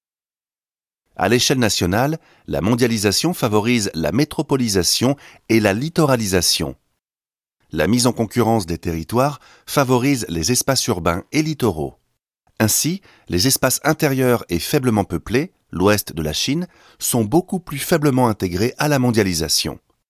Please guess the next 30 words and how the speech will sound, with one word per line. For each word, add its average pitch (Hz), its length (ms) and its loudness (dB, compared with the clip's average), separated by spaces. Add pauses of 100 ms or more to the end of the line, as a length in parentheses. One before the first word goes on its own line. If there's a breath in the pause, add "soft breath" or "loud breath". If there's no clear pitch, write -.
(400)
D'autres 98 440 0 (160 soft breath)
fournissent 143 400 0
des 170 100 2
matières 147 300 0
premières, 85 540 -2 (400 loud breath)
mais 92 140 4
leur 90 160 2
exploitation 107 680 0
par 71 200 -10
les 78 220 -4
États 113 320 -2
et 80 100 -8
les 76 120 -8
firmes 87 380 -4
transnationales 92 920 -2 (140)
se - 200 0
fait 143 160 0
souvent 135 460 0
au 90 100 0
détriment 117 560 0
de 127 100 0
l'environnement, 101 720 -2 (320)
Amazonie, 82 680 -2 (240 soft breath)
Arctique - 380 -6
russe, 80 420 -4 (320)
et 90 120 2
des 80 160 -2
peuples 117 360 2
autochtones, 98 600 0 (340)
indiens, 92 460 0